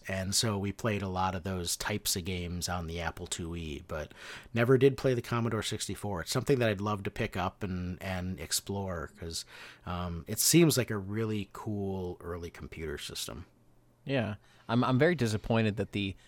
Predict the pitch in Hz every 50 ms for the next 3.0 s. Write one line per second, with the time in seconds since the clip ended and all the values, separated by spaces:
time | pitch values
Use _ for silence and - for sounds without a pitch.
0 | - - - _ _ _ - 117 113 113 - 117 110 - - - 117 110 104 104
1 | 98 95 95 95 95 95 95 92 101 101 101 95 98 98 98 98 95 95 - _
2 | _ _ _ _ _ _ _ _ _ _ _ _ - - - - - - - -